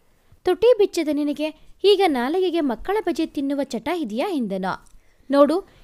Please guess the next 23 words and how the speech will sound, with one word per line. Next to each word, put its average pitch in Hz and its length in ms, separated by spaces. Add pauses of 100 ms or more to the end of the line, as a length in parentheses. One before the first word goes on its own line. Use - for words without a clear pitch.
(100)
ಇದೆಲ್ಲ 339 300
ಸರಿ 262 300
ಇರಲ್ಲ, 220 220 (180)
ಹೋಗು 427 340
ಅನ್ನಲ್ಲ." 277 420 (600)
"ಹೋಗು" 403 360
ಎಂದಳು 262 340
ಕೈಬೆರಳು 233 500
ತೋರಿಸಿ. 180 600 (480)
ಕೈಬೆರಳು 403 560
ಕೆಳಗಿಳಿಸಿ, 233 680 (120)
"ಬೇಗ 370 300
ರೆಡಿಯಾಗು, 220 460
ಒಂದು 370 380
ಸರ್ಪ್ರೈಸ್ 285 600
ಇದೆ" 196 260
ಎಂದನು. 180 560 (280)
"ಸರ್ಪ್ರೈಸ್? 233 680 (420)
ನನಗೆ? 254 340 (460)
ಅದು 403 320
ನೀನು, 330 420 (200)
ಎಂಥದ್ದು 254 560
ಇಲ್ಲ" 214 260